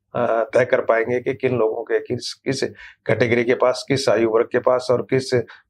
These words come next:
ज-, जाति के लोगों के पास सरकार बेहतर तरीके से पहुंच सकती है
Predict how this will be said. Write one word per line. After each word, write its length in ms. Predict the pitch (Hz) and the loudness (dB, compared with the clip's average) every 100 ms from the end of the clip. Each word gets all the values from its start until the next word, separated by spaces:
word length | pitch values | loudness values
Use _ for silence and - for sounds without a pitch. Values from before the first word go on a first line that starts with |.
| - | -8
ज-, 380 | 104 120 123 117 | -2 0 -2 0
जाति 300 | 131 127 139 | 0 2 0
के 120 | 120 | 2
लोगों 220 | 123 120 | 2 2
के 100 | 117 110 | 0 2
पास 160 | 113 | 0
सरकार 640 | - - 123 - 117 117 - - | 0 -6 -6 0 0 0 -4 -14
बेहतर 340 | 98 107 104 | -6 -4 0
तरीके 360 | 131 107 113 117 | -2 -2 -6 -6
से 180 | 107 117 - - _ | -6 -8 -10 -20 _
पहुंच 200 | 113 110 | -2 0
सकती 280 | 110 - 131 | -4 -2 0
है 200 | 131 | 0